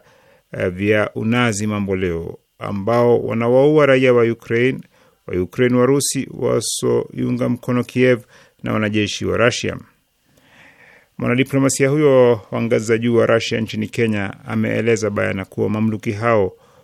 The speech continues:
wametoka katika taasisi binafsi za kijeshi zilizoundwa na Marekani na nchi za Umoja wa Ulaya na wamekuwa wakitumiwa na wa Magharibi kufanya mauaji, kutesa na kudhalilisha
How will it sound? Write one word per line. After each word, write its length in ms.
wametoka 540
katika 280
taasisi 540
binafsi 480
za 100
kijeshi 480
zilizoundwa 500
na 80
Marekani 680
na 140
nchi 500
za 200
Umoja 480
wa 60
Ulaya 420
na 120
wamekuwa 640
wakitumiwa 800
na 120
wa 120
Magharibi 500
kufanya 400
mauaji, 640
kutesa 520
na 140
kudhalilisha 680